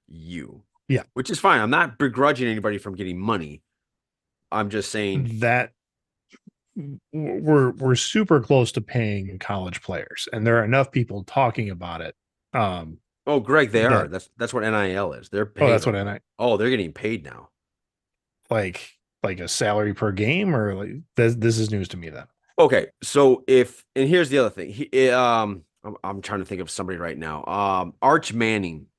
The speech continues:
Speaker 1: who hasn't played, he's a, uh, freshman or sophomore for the University of Texas. He's the
Speaker 2: Yeah.
Speaker 1: quarterback of, of Cooper Manning, who is the brother of Peyton and Eli, I believe. I got that right.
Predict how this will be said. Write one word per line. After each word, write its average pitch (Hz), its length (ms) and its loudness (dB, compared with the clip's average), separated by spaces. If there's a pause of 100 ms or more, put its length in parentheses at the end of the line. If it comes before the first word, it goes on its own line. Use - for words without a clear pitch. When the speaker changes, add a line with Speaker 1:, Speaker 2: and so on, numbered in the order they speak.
(100)
Speaker 1:
who 120 160 -2
hasn't 127 360 0
played, 110 640 -2
he's 120 320 -2
a, 95 320 2 (260)
uh, 64 380 -10 (1120)
freshman 139 380 0
or 104 80 2
sophomore 101 640 0
for - 140 -8
the 92 100 -6
University 101 540 -2
of 82 120 -6
Texas. - 560 -12 (420)
He's 107 140 -4
the 110 80 4
Speaker 2:
Yeah. 98 120 -2
Speaker 1:
quarterback 110 600 4
of, 107 460 0 (920)
of 92 340 -6
Cooper 156 460 4
Manning, 98 480 0
who 104 320 -2
is 101 100 0
the 104 100 -6
brother 101 380 0
of 85 140 -10
Peyton 90 260 -6
and 87 100 -6
Eli, 73 340 -6 (100)
I 87 100 -6
believe. 82 500 -10
I 71 120 -16
got 65 160 -14
that 64 160 -14
right. 55 260 -16